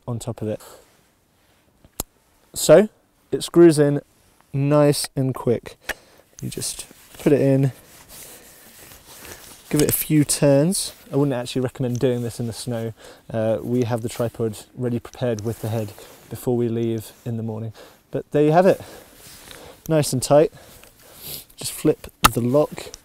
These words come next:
and that is extremely stable. So the great thing for us, uh, with this tripod,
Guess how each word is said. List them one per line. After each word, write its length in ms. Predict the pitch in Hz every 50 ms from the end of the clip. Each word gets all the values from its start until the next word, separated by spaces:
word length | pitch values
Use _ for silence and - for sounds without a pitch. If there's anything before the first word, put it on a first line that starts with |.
| _ - - - _ _ - -
and 160 | - 120 113
that 440 | 120 147 147 135 127 - - - - - - - _ _ _ - - _ _ _ _ _ _ _ - -
is 120 | 127 110
extremely 460 | 120 - - - - 143 135 131 131 120
stable. 480 | - - 127 120 120 107 113 113 107 - - - - - - - - - - - - - - - -
So 160 | - - 214
the 100 | 190 185
great 300 | 170 226 233 220 202 202
thing 240 | - - 196 190 185
for 220 | - - 185 180 180
us, 400 | 151 - - - - - - - -
uh, 240 | 139 139 135 135 135
with 140 | 135 143 -
this 100 | 143 131
tripod, 540 | - - 156 143 135 - - 120 117 113